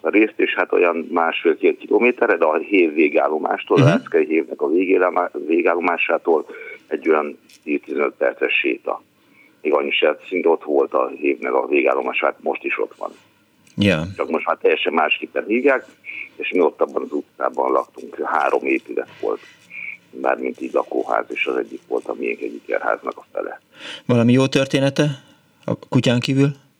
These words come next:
Speaker 1: Kutyán kívül nincs. Annyi, hogy hát mondjuk, ö, volt egy ismerősünk, ő árult, ö, vattacukrot, nálunk tárolta a gépet, én meg a Donald drágókra voltam ráállítva,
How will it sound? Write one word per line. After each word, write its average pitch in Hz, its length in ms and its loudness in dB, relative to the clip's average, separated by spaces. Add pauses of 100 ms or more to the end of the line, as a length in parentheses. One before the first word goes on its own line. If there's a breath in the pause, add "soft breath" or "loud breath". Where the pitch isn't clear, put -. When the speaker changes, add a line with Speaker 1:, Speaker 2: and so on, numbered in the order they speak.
(800)
Speaker 1:
Kutyán 76 380 -2
kívül 69 680 -2
nincs. 95 440 0 (100)
Annyi, 120 280 0
hogy 101 260 2
hát 123 240 -2 (140)
mondjuk, 117 300 0
ö, 113 180 6 (720)
volt 104 240 2
egy 101 80 2
ismerősünk, 90 680 0
ő 90 120 4
árult, 80 580 2 (360)
ö, 73 300 4 (120)
vattacukrot, 113 840 0
nálunk 78 340 -2
tárolta 73 480 2
a 69 60 0
gépet, 98 440 0
én 78 120 0
meg 76 140 -4
a 76 80 2
Donald 71 320 -2
drágókra 65 480 -2
voltam 69 460 -2 (480 loud breath)
ráállítva, 67 760 0